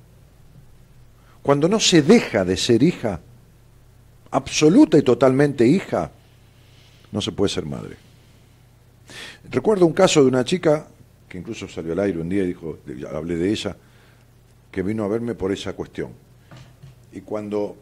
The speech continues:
tratamos el tema y después lo vi a su marido y todo lo demás. Ellos habían hecho todos los estudios médicos y no podían quedar embarazados, que esto y que lo otro, pero estaba todo bien en su cuerpo.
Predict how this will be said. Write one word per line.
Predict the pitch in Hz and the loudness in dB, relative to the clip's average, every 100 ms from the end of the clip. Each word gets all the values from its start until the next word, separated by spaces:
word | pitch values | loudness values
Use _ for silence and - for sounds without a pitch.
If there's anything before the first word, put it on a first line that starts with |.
| _ _ _ _ _ | _ _ _ _ _
tratamos | - 113 101 151 156 123 | -6 -4 -2 -4 -4 -10
el | 110 | -10
tema | 131 123 107 | -6 -6 -8
y | |
después | 95 90 110 | -10 -10 -10
lo | 104 | -8
vi | 104 | -6
a | 101 | -6
su | - 90 | -6 -8
marido | 85 98 110 104 90 | -6 -4 -4 -6 -8
y | |
todo | 90 98 | -10 -12
lo | |
demás. | 92 85 82 | -12 -14 -14
Ellos | 95 92 | -14 -12
habían | 92 92 | -10 -12
hecho | 90 90 | -12 -14
todos | 82 87 | -14 -12
los | 80 | -14
estudios | 82 - 82 | -14 -12 -12
médicos | 78 90 87 82 78 73 | -10 -10 -10 -12 -16 -18
y | 78 | -16
no | 80 | -16
podían | 80 82 80 | -14 -12 -12
quedar | 78 78 | -10 -10
embarazados, | 76 76 73 - 87 85 80 - - - _ | -8 -10 -12 -12 -12 -12 -14 -18 -20 -20 _
que | 90 | -16
esto | 85 | -8
y | |
que | 85 | -8
lo | |
otro, | 90 98 - _ _ - | -6 -8 -12 _ _ -10
pero | 90 82 - | -8 -8 -10
estaba | 78 95 95 | -10 -8 -4
todo | 104 101 | -2 0
bien | 107 117 | 0 -2
en | 80 | -4
su | - 82 | -10 -12
cuerpo. | 69 69 - 107 | -12 -12 -16 -20